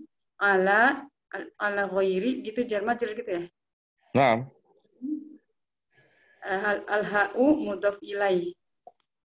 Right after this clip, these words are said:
Speaker 2: Nah.
Speaker 1: Wathani al wawu harfu atfin,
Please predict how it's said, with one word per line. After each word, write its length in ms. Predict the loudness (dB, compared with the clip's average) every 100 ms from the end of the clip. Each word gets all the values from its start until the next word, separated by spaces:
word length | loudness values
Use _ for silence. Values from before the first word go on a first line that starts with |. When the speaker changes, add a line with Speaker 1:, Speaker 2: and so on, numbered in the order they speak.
| _
Speaker 2:
Nah. 240 | 4 4 2 -6 -20 _ _ -20 _ _ _ _ _ _ _ _ _ _ _ _ _ _ _ _
Speaker 1:
Wathani 1040 | 0 0 0 0 2 4 4 4 2 -2 -10
al 200 | -8 -2
wawu 280 | 0 0 0
harfu 280 | -2 -2 -2
atfin, 920 | -4 -4 _ 2 6 8 6 0